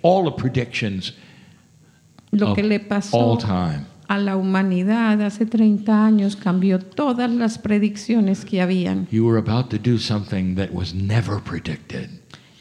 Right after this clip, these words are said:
Speaker 2: Y ibas a hacer algo que fue nunca predicho.
Speaker 1: You were going to go past the year two thousand and two thousand twelve.
Speaker 2: Ibas a pasar el año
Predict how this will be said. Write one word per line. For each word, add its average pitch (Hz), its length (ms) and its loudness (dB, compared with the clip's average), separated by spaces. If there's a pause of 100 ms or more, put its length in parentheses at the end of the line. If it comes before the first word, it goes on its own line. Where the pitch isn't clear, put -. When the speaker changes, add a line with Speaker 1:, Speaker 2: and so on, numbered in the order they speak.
Speaker 2:
Y 208 420 0 (280)
ibas 220 360 2
a 214 40 2
hacer 202 240 2
algo 208 360 2
que 208 140 0
fue 196 200 -2
nunca 233 440 2
predicho. 190 640 0 (180)
Speaker 1:
You 90 140 0
were 90 100 2
going 95 260 2
to 92 80 -2
go 90 220 0
past 92 440 -2
the 98 80 -2
year 92 280 0
two 92 180 0
thousand 87 680 -2
and 85 160 0
two 95 180 0
thousand 85 520 -4
twelve. 87 440 -6 (680)
Speaker 2:
Ibas 208 340 2
a 220 120 -4
pasar 214 420 0
el 214 180 6
año 190 460 2